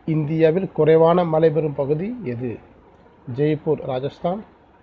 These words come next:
பி ராய்ப்பூர் ராஜஸ்தான், சி உதய்பூர் ராஜஸ்தான், டி ஜெய்சால்மர் ராஜஸ்தான். கேள்வி எண் பதினேழு, ஒரு சமூகத்தின் அழகு dash ஆகும். So, இந்த கேள்வியும் பார்த்தீங்கன்னா அடிக்கடி கேட்கப்படுகிறது.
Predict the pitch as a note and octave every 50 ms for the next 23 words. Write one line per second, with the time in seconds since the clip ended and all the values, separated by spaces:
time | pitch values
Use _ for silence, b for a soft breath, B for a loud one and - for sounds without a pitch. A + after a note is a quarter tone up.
0 | _ _ _ _ - C#3 B2+ C#3 D#3 D#3 D3 C#3+ C3 C3 C#3 D3 C#3+ - - D3
1 | C#3+ C3+ C3+ C#3 C3+ - - F3 F3+ G#3 - _ _ _ _ _ _ - - -
2 | F#3 F3+ E3 B2 A#2+ C#3 D#3 D#3+ D3 D3+ - D3+ C#3+ C#3+ C3+ C#3 C#3 - - F#3
3 | F#3 G3+ - _ _ _ _ _ _ _ _ _ - C3+ C3+ E3 D#3 D3 - -
4 | D3+ D3+ D3+ - - D3+ D3 C#3+ D#3 F3 G#3+ A#3 - - _ _ _ _ - C#3
5 | A#2 G#2+ A#2 A#2 - - - A2+ G2+ - - - _ _ _ _ _ _ _ _
6 | _ _ _ _ - C#3 C#3 C3 C3 C3 C3 B2+ A#2+ B2 A#2+ A#2+ B2 B2+ A#2+ G#2+
7 | G#2+ G#2+ C#3 - - _ _ _ _ _ _ _ _ - C#3+ C#3 D3 - - D3+
8 | D#3 E3+ F#3+ F3 F3 E3+ - F3+ C#3+ - B2+ B2+ C#3 D3+ D3 - C3 C3+ E3 A#3+
9 | A#3+ - _ _ _ _ - C#3+ B2+ C#3+ C#3+ D3+ D#3+ - - - C#3 A#2+ A2+ -
10 | C#3 B2 G#2+ - - - _ _ _ _ _ _ _ _ _ _ _ _ _ _
11 | - F3 F3 D#3+ D3+ D3 D#3 D3 - E3 D#3+ E3 E3+ D#3+ D3+ C#3 B2+ C3+ C3+ C#3+
12 | E3+ - - A#2+ B2 C3 - C#3+ C#3+ F3 A3+ - - _ _ _ _ - C3 B2
13 | - B2 A2+ A#2+ - - - - - - -